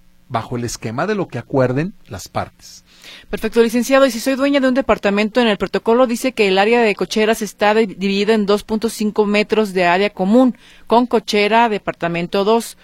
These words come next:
Speaker 2: dos punto cinco con cochera tres. El inquilino del departamento uno está necio a estacionar su auto en el área co-, en el área común,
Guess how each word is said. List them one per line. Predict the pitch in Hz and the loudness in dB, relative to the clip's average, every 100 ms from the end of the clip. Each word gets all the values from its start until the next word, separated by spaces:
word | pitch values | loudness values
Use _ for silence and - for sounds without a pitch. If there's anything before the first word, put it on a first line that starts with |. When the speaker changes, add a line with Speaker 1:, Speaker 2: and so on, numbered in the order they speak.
| _ | _
Speaker 2:
dos | 185 190 | -2 -2
punto | - 208 214 202 196 - - - - 208 208 226 | -2 -6 -6 -8 -8 -10 -14 -16 -4 -2 0 -2
cinco | 277 240 247 247 | 0 0 0 2
con | 190 | 0
cochera | 175 160 175 170 | -2 -4 -2 -2
tres. | - 156 - - _ - - - - | -4 -8 -10 -20 _ -20 -20 -20 -4
El | 196 233 | 0 0
inquilino | 285 320 294 269 | 0 0 0 2
del | 269 | 4
departamento | 214 175 175 190 185 190 247 | 2 0 -2 -2 -2 0 2
uno | 262 247 254 | 4 2 2
está | - 214 | 2 2
necio | 214 233 262 - 285 | 2 0 0 0 0
a | |
estacionar | - 185 180 175 185 | 0 -6 -4 -2 -2
su | - 233 | -2 0
auto | 208 196 - | 2 2 0
en | 220 | -2
el | 185 160 | -2 0
área | 165 185 | 0 0
co-, | 202 - | -4 -4
en | 180 | -4
el | 170 | 0
área | 175 202 | 0 0
común, | 240 247 240 | 2 2 2